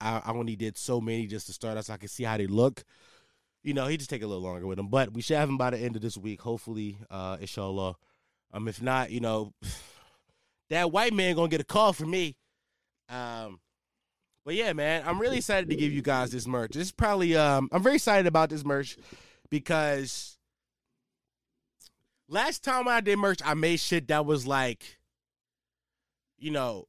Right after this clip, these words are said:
it was, like, very much around the brand, like, around podcasting, right? It was like, I, I used the, I used, like, the, the man child logo, which none of y'all liked.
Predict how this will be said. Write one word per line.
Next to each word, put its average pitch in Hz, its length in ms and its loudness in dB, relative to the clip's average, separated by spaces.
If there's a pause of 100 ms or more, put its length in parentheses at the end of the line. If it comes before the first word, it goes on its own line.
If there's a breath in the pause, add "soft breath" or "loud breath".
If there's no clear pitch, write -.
it 175 100 -2
was, 180 180 2
like, 151 260 0
very 170 360 0
much 170 240 -2
around 139 400 -2
the 143 80 -4
brand, 147 460 -4
like, 131 240 -8
around 151 480 0 (100)
podcasting, 190 800 0 (380)
right? 143 160 -2
It 147 60 0
was 131 180 -6
like, 131 280 -4
I, 131 100 -8 (140)
I 135 100 -2
used 147 300 -4
the, 110 480 -6 (440)
I - 20 -8
used, 147 240 -6
like, 131 220 -4
the, 117 160 -8 (200)
the 117 140 -10
man 147 240 0
child 151 300 0
logo, 156 280 2
which 143 300 -2
none 175 180 2
of 190 60 2
y'all 127 220 2
liked. 101 360 -8